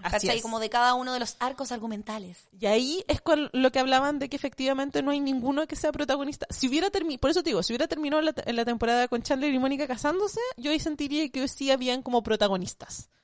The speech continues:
Speaker 1: Porque Phoebe en ese momento era como
Speaker 2: Sigue siendo
Speaker 1: Phoebe.
Speaker 2: Phoebe, po. Mm.
Speaker 1: Pero Phoebe le dieron un matrimonio, ponte tú,
Speaker 2: Mm,
Speaker 1: ¿cachai?
Speaker 2: claro.
Speaker 1: Entonces, me agrada mucho.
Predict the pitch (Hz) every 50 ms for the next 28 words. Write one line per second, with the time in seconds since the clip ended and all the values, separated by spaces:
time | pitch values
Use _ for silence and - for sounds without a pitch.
0 | _ _ - 202 190 - 214 196 - - - - 254 269 269 302 294 302 - -
1 | 277 254 247 254 285 277 - 294 277 269 269 247 226 214 202 196 - - - _
2 | _ _ _ - - - - 294 302 320 - 330 302 302 302 294 294 220 220 -
3 | 294 247 202 180 165 156 170 160 156 160 165 185 185 269 - - - - 311 302
4 | 311 302 294 302 302 302 311 302 311 311 311 311 294 302 311 - 302 330 311 392
5 | 392 330 262 214 165 170 175 170 - 170 208 220 233 208 175 156 - 175 - -
6 | - 202 190 208 226 233 196 175 - - - _ _ _ _ _ _ _ _ _
7 | _ _ _ _ _ - 233 240 - - 254 247 254 247 208 - _ _ _ _
8 | _ _ - 220 220 226 233 233 233 226 220 214 220 196 185 175 160 151 - -
9 | - - -